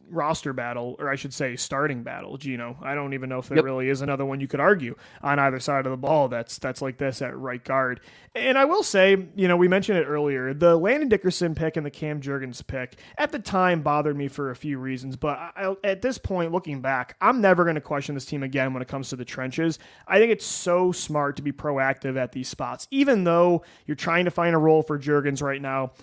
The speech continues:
Speaker 1: Landon Dickerson turned out to be an elite left guard, but he wasn't, that's not what you drafted him to be. Dickerson, people forget, was supposed to be Kelce's replacement
Speaker 2: Mm-hmm.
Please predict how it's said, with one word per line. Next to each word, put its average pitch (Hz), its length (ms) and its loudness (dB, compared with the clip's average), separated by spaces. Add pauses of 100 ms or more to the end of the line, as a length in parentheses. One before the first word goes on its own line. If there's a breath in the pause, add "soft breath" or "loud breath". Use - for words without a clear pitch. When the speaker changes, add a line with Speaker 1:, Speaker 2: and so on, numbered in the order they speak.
(120 soft breath)
Speaker 1:
Landon 180 260 6
Dickerson 170 560 0
turned 160 240 -4
out 156 100 -2
to 160 80 -10
be 165 80 2
an 151 60 0
elite 147 320 -4
left 147 240 -4
guard, 143 400 0
but 143 220 -4 (440 soft breath)
he 180 160 0
wasn't, 180 460 4 (300)
that's 175 260 -2
not 175 160 4
what 160 100 0
you 156 80 -2
drafted 160 380 4
him 143 100 -2
to 139 60 -4
be. 151 200 0
Dickerson, 202 460 2
people 170 160 -2
forget, 165 340 2
was 143 100 -6
supposed 202 360 -6
to 147 60 -10
be 170 160 -4
Kelce's 143 640 -4
replacement 143 520 -4
Speaker 2:
Mm-hmm. 143 120 -4